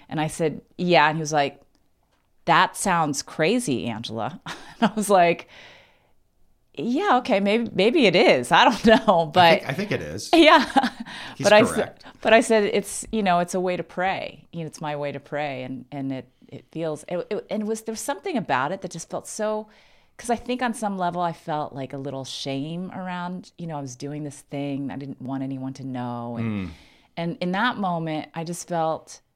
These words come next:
Speaker 1: "Oh, this is something different. He doesn't know. He doesn't understand it. It's okay," you know? And so then we, you know, he asked me,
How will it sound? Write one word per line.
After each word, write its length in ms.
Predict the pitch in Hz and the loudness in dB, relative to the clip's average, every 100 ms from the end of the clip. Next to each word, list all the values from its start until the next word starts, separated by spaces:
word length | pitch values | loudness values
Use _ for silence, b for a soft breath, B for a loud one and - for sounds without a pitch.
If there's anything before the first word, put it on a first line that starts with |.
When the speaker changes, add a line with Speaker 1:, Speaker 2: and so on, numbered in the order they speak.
| _ _ _ _ _ _ _ - | _ _ _ _ _ _ _ -10
Speaker 1:
"Oh, 100 | 175 | -8
this 200 | 170 185 | -8 -10
is 80 | 175 | -10
something 400 | 156 143 143 143 | -10 -10 -10 -8
different. 420 | 139 127 120 123 | -10 -12 -16 -16
He 100 | 143 | -12
doesn't 320 | 156 151 147 | -10 -10 -10
know. 460 | 139 135 123 95 87 | -8 -8 -8 -10 -14
He 80 | 143 | -14
doesn't 220 | 143 143 | -8 -6
understand 640 | 131 123 - 131 123 127 123 | -6 -8 -12 -10 -8 -8 -8
it. 220 | 120 - - | -10 -14 -20
It's 140 | - | -16
okay," 420 | 151 156 - - _ _ | -14 -12 -12 -14 _ _
you 120 | 160 151 | -10 -8
know? 300 | 139 139 139 b b b b b - | -6 -8 -12 b b b b b -10
And 260 | 170 160 | -6 -6
so 480 | - 185 170 160 160 156 | -4 -2 0 2 0 -2
then 520 | 165 165 165 160 160 - | -2 -2 -2 -6 -8 -8
we, 600 | 151 160 151 147 135 - _ - | -6 -4 -2 -4 -8 -14 _ -10
you 160 | 170 | -8
know, 140 | 147 135 | -6 -6
he 200 | 139 139 | -6 -4
asked 380 | 131 131 - | -4 -6 -12
me, 460 | 147 135 127 123 120 | -8 -6 -4 -6 -8